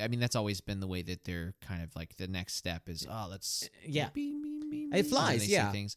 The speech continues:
Speaker 2: But it, it is a, but it's like, and the spider sword makes sense 'cause it shoots webs, but I don't see the spider as being an alarm clock.
Speaker 1: Right.
Speaker 2: I mean, a wri-, it's
Speaker 1: <laughs>
Speaker 2: a, it's a wristwatch. And then I also don't think of beetles as telephones. But, uh,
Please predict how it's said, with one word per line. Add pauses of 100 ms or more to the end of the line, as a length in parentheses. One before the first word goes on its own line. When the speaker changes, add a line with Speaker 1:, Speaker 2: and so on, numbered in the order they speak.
(120)
Speaker 2:
But
it,
it
is
a, (160)
but
it's
like,
and
the
spider (140)
sword
makes
sense
'cause
it
shoots
webs,
but
I
don't (140)
see
the
spider
as
being
an
alarm
clock. (100)
Speaker 1:
Right.
Speaker 2:
I
mean,
a
wri-,
it's
Speaker 1:
<laughs>
Speaker 2:
a,
it's
a
wristwatch. (140)
And
then
I
also
don't
think
of
beetles
as
telephones. (300)
But,
uh,